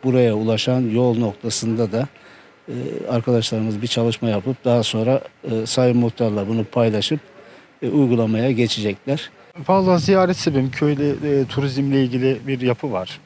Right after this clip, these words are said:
Speaker 2: Bunu geliştirip güzelleştirme açısından, e, böyle bir talebimiz oldu. E, tabii bütün daire başkanlarını görünce bir arada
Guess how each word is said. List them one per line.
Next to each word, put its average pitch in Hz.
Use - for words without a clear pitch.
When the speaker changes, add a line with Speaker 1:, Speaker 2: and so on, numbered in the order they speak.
Speaker 2:
Bunu 120
geliştirip 123
güzelleştirme 127
açısından, 110
e, 104
böyle 123
bir 123
talebimiz 131
oldu. 107
E, 101
tabii 110
bütün 123
daire 120
başkanlarını 123
görünce 120
bir 117
arada 110